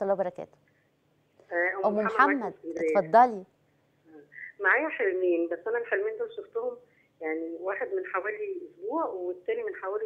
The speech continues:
Speaker 2: شهر أو أكتر.
Speaker 1: تحت أمرك، اتفضلي.
Speaker 2: أول، أول ما نام شفته، أنا واقفة قدام، أنا فاتحة محل، واقفة قدام
Speaker 1: قولي، قولي
Speaker 2: المحل.
Speaker 1: اللي من، قولي اللي من شهر الأول.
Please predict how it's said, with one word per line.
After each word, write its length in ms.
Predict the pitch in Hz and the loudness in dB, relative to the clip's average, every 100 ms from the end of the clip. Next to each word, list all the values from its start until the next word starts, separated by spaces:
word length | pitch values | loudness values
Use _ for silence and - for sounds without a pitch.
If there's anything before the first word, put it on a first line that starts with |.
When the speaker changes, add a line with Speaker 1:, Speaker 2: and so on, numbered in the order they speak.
| 208 | -2
Speaker 2:
شهر 260 | 202 190 | -2 0
أو 180 | 175 170 | -2 -4
أكتر. 240 | 160 - - - | -8 -12 -20 -10
Speaker 1:
تحت 240 | - 190 - | -6 -2 2
أمرك، 380 | 202 254 214 196 | 4 4 0 -6
اتفضلي. 500 | - 185 160 175 160 _ - - | -6 0 2 2 0 _ -14 0
Speaker 2:
أول، 320 | 240 277 285 - _ - | 2 2 -2 -8 _ 0
أول 300 | 240 269 254 | 0 2 0
ما 100 | 220 | 0
نام 180 | 226 254 | 0 0
شفته، 640 | - 294 - 392 427 277 208 | -4 -8 -2 6 8 8 4
أنا 380 | 202 190 190 196 | 2 2 2 0
واقفة 340 | 214 - 220 | 0 -2 -2
قدام، 300 | 202 - 208 214 180 | -2 0 0 0 -2
أنا 160 | 180 | -2
فاتحة 300 | 208 240 - | 0 -4 -4
محل، 300 | 196 185 180 | -4 0 2
واقفة 180 | 190 220 | 2 2
قدام 100 | - 226 | 2 4
Speaker 1:
قولي، 200 | 262 269 | 4 4
قولي 160 | 202 | 4
Speaker 2:
المحل. 160 | 269 277 | 6 6
Speaker 1:
اللي 120 | 262 | 6
من، 300 | 240 226 214 | 4 2 0
قولي 260 | 196 - 262 | -2 0 2
اللي 120 | 262 | 2
من 120 | 233 | 0
شهر 300 | 208 262 247 | 2 4 4
الأول. 300 | 226 165 156 | 4 0 -2